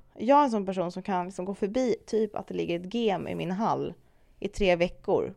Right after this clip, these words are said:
på exakt samma ställe och så ser jag det varenda gång jag passerar där, det vill säga hela tiden.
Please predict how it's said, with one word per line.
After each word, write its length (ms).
på 80
exakt 360
samma 180
ställe 300
och 100
så 100
ser 260
jag 80
det 80
varenda 540
gång 200
jag 100
passerar 380
där, 180
det 80
vill 80
säga 160
hela 340
tiden. 440